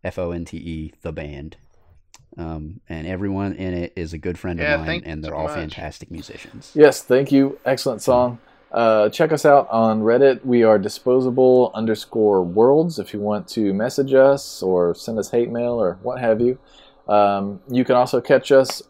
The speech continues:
Speaker 3: online, listen to episodes as they are released on, uh, online at radbotproductions dot com. And you can, uh, check us out on iTunes as well.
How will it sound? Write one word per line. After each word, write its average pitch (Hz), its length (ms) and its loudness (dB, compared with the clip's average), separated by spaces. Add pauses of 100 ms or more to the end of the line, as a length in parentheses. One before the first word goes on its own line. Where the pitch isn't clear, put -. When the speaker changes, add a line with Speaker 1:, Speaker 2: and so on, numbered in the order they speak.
(120)
Speaker 3:
online, 117 720 0
listen 117 260 -4
to 110 300 0
episodes 110 440 2
as 101 120 -4
they 101 100 2
are 95 160 4
released 101 560 -2 (140)
on, 92 360 -4
uh, 85 500 -4 (320)
online 110 340 0
at 87 100 -2
radbotproductions 101 1500 -2
dot - 280 -2
com. 131 380 -4 (520)
And 98 280 -2
you 98 80 0
can, 98 360 -6
uh, 92 200 0
check 98 240 -4
us 113 100 -10
out 117 140 2
on 123 180 0
iTunes 117 520 -4
as 80 140 -10
well. 104 380 0